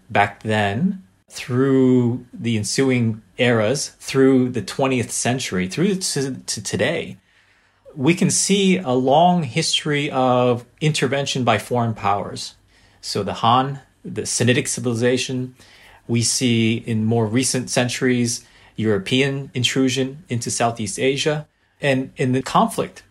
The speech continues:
in the twentieth century. So there are various moments of turmoil and of new independence as well.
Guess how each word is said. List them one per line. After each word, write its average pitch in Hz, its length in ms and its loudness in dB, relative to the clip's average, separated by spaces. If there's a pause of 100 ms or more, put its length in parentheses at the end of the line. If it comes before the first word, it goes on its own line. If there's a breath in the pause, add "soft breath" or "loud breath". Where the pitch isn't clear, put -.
in 127 140 -4
the 127 60 2
twentieth 127 340 -4
century. 185 380 -4 (220 soft breath)
So 160 180 4
there 202 180 8
are 240 140 4
various 180 500 4
moments 147 480 0 (100)
of 123 400 2
turmoil 170 720 0 (100)
and 139 160 2
of 131 460 4 (140)
new 151 320 2
independence - 680 -2
as 92 160 -8
well. - 400 -4